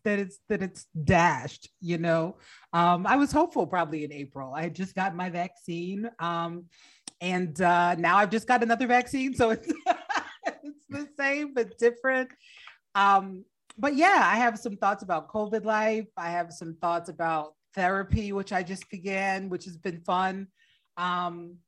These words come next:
but just in general, same old observations about life and people and family. And, you know, if you've seen it before and liked it, I think you'll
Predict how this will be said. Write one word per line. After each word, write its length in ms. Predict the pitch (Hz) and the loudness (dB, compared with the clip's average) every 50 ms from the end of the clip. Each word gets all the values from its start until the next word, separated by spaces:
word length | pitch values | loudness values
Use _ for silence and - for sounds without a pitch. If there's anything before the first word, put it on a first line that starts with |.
| _ _ _ - - | _ _ _ -10 -4
but 180 | 277 277 - - | -4 -4 -4 -2
just 240 | 330 339 339 - | -4 -4 -2 -2
in 140 | 403 370 285 | -2 -2 2
general, 500 | 208 233 226 240 247 247 262 277 277 - - | 2 2 4 4 4 4 4 2 0 -4 -6
same 320 | - 262 269 277 269 269 269 - - - - - | -4 -2 -2 -2 -2 -4 -6 -8 -10 -12 -4 2
old 200 | 226 233 226 214 | 4 4 4 4
observations 600 | 208 208 196 - 220 185 196 202 202 - 208 196 | 4 2 0 -2 -6 -6 -6 -6 -6 -6 -8 -4
about 260 | 185 214 208 214 196 | 0 0 0 2 2
life 280 | 180 170 170 190 208 - - - | 0 -2 -2 -2 -4 -6 -8 -10
and 380 | 190 185 180 180 175 180 190 - _ | -8 -8 -8 -10 -12 -14 -18 -16 _
people 460 | - 196 185 185 - 214 214 226 226 208 | -8 -8 -8 -8 -8 -6 -6 -6 -6 -6
and 340 | 190 180 165 170 170 170 170 _ | -8 -10 -10 -12 -14 -16 -12 _
family. 600 | - 190 180 185 202 196 202 208 208 214 208 208 190 | -4 -2 -2 -2 -2 -4 -4 -6 -6 -6 -6 -4 -4
And, 380 | 175 170 165 170 170 170 175 185 _ _ - | -4 -4 -6 -6 -8 -10 -12 -16 _ _ -8
you 100 | 240 214 | -8 -6
know, 220 | 190 190 214 220 | -4 -4 -4 -4
if 160 | 214 214 - | -6 -8 -10
you've 140 | 196 185 - | -14 -14 -10
seen 160 | - 214 196 | -8 -8 -8
it 80 | 208 202 | -8 -8
before 280 | 190 - - 214 202 | -10 -10 -6 -4 -4
and 100 | 202 196 | -4 -4
liked 240 | 190 185 196 190 - | -6 -6 -6 -6 -8
it, 60 | 226 | -8
I 120 | 233 208 190 | -6 -6 -8
think 240 | - 190 180 180 - | -8 -12 -14 -12 -10
you'll 280 | 190 190 190 185 180 | -10 -10 -8 -10 -12